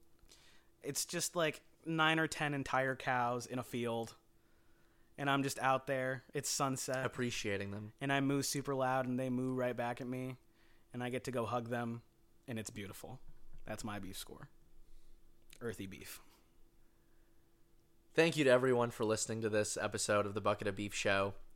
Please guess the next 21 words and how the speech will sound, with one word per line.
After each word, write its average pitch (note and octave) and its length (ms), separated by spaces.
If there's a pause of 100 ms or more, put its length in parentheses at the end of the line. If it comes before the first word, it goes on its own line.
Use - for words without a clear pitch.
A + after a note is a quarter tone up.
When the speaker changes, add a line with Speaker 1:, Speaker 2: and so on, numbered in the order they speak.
(440)
Speaker 1:
Make G3 140
sure A3 100
to F3+ 60
follow D#3 340
us C#3+ 140
on D3 220
Instagram C3 680
and C3+ 200
Facebook B2+ 500
and E3+ 260
YouTube C3+ 500
at B2+ 220 (120)
Bucket C3 260
of A#2+ 80
Beef A2+ 180
Show. A#2 260 (380)
Check C#3+ 200
out D3 100
our C#3+ 80
Patreon. C3 580 (540)
Uh, B2 380